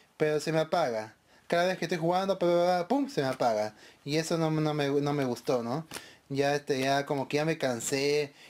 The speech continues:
Y el cable ese ya se me rompió. El cable es el cargador, ¿no? Se me rompió y bueno, decidí entonces comprar uno nuevo. Ahí está.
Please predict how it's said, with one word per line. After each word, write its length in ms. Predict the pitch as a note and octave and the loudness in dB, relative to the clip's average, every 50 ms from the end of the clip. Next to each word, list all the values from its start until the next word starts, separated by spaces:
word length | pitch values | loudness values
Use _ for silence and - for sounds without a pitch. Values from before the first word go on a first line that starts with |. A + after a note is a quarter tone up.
| - - | -16 -8
Y 140 | - D#3 D3 | -4 0 2
el 160 | D3 C#3+ C3+ | 2 0 2
cable 500 | - E3 D#3+ D#3+ D#3 D#3 D#3+ D#3 D#3 D#3 | 0 0 2 2 2 2 2 2 2 2
ese 240 | D3+ D3+ - D#3 D3+ | 0 0 0 0 0
ya 120 | C#3+ D3 | 0 0
se 100 | C#3+ D#3 | -2 -2
me 100 | D3 D3 | -2 -2
rompió. 880 | C3+ B2+ A#2+ A2+ - C#3+ D3 D#3+ E3+ F3 F3+ F3+ F3+ F3 F3 E3+ E3 - - - - - - - - | -2 -2 -4 -2 -2 0 2 2 2 2 2 2 2 2 0 -2 -4 -8 -16 -20 -20 -20 -20 -10 -8
El 120 | C#3 C3 | -8 -2
cable 280 | - D#3+ D#3 D#3+ D#3 D#3+ | 0 0 0 2 0 0
es 80 | D#3 - | 0 -2
el 120 | C#3+ C3 | -4 0
cargador, 460 | - B2+ A#2+ A#2+ B2 C3+ C3+ B2+ A#2 | 0 0 2 4 4 4 4 2 0
¿no? 220 | A#2 B2 E3 G3 - - - | -2 -4 -4 -6 -8 -14 -8
Se 140 | - C#3 | -6 -4
me 120 | A#2+ B2 A#2 A2+ | -2 0 0 0
rompió 720 | B2 B2 A#2+ - D#3+ E3 E3+ F3+ F#3 F#3 F#3 F#3 F#3 F3+ | -2 -4 -4 -2 0 0 2 4 4 4 4 4 4 4
y 280 | E3+ D#3+ D#3 D3 D3 D3+ | 4 2 2 2 0 0
bueno, 340 | D3+ E3+ F3 E3+ D3+ D3 C#3+ | 2 2 2 2 2 0 0
decidí 260 | D3 D3 - D#3+ E3 | 0 0 0 0 -2
entonces 260 | D#3+ E3 E3+ D#3+ F3 | 0 -2 -2 -2 -2
comprar 360 | D#3 D3+ D3 C3+ D3 C#3+ C#3+ | -2 -2 -2 0 0 0 0
uno 180 | C#3+ C#3 C3+ B2 | 0 0 0 -2
nuevo. 460 | A#2 A2+ A2+ A2 G#2 G2 G2 G2+ G#2 - - - - - - - - - - - - - - - - _ _ | -2 -2 0 0 -2 -2 -4 -8 -12 -16 -20 -20 -20 -20 -20 -20 -20 -20 -20 -20 -20 -20 -20 -20 -20 _ _
Ahí 200 | C3+ B2 B2+ B2 | -2 -2 0 -2
está. 380 | B2 A#2+ - A2+ G#2+ G#2+ G#2 | -4 -4 -2 -2 -2 -2 -2